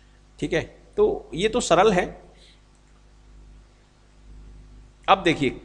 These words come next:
can is used more frequently than may in spoken English। Definitely, can का हम यूज़ ज़्यादा करते हैं स्पोकन इंग्लिश में, क्योंकि जब हम इंग्लिश बोलते हैं, तो वो इनफॉर्मल सिचुएशन होती है।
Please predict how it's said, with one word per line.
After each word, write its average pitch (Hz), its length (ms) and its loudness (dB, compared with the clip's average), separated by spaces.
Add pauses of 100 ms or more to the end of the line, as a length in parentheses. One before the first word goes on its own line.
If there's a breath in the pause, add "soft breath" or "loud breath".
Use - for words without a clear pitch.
can 214 240 4
is 208 400 -2
used 151 300 -4
more 190 180 6
frequently 151 800 -2
than 139 440 0
may 170 300 4
in 123 80 -2
spoken 131 400 -6
English। 107 480 -8
Definitely, 127 440 -2
can 196 600 -2
का 185 100 4
हम 165 320 0
यूज़ 143 240 -4
ज़्यादा 123 220 2
करते 127 300 -6
हैं 131 100 -6
स्पोकन 131 340 -6
इंग्लिश 120 300 -8
में, 113 120 -12 (720 loud breath)
क्योंकि 151 200 -6
जब 151 140 4
हम 165 160 2
इंग्लिश 160 300 4
बोलते 135 440 0
हैं, 170 200 0
तो 165 100 0
वो 233 160 0
इनफॉर्मल 139 480 -2
सिचुएशन 131 460 -6
होती 113 340 -8
है। 107 120 -12